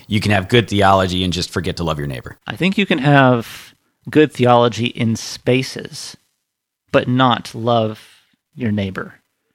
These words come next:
Speaker 2: So here's another thing. Uh, so I, I, you know, in my P H D work, I was a s-, minor in systematic theology, which is enough to get myself patted on the head by the real theologians. Uh, but, uh, you know, that's, that's fine.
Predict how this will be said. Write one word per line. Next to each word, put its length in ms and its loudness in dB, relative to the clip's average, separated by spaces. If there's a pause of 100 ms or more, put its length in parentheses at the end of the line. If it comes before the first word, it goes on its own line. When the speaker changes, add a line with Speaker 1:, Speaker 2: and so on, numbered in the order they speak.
(120)
Speaker 2:
So 160 0
here's 260 -2
another 220 2
thing. 320 -6 (360)
Uh, 160 -2 (240)
so 140 -6
I, 240 2 (140)
I, 140 -2 (220)
you 140 -10
know, 240 -4
in 80 -6
my 140 -2
P 140 -4
H 140 -6
D 140 -2
work, 400 0
I 240 -4
was 180 -6
a 40 -4
s-, 180 -8 (100)
minor 380 2
in 140 2
systematic 560 -4
theology, 640 -6 (320)
which 180 -6
is 100 -6
enough 360 0
to 240 0
get 120 -6
myself 380 -4
patted 260 -2
on 120 -2
the 80 -2
head 200 0
by 140 -2
the 80 0
real 220 0
theologians. 720 -4 (380)
Uh, 220 2
but, 420 2
uh, 240 4 (100)
you 180 0
know, 120 4
that's, 160 0
that's 220 -2
fine. 280 -6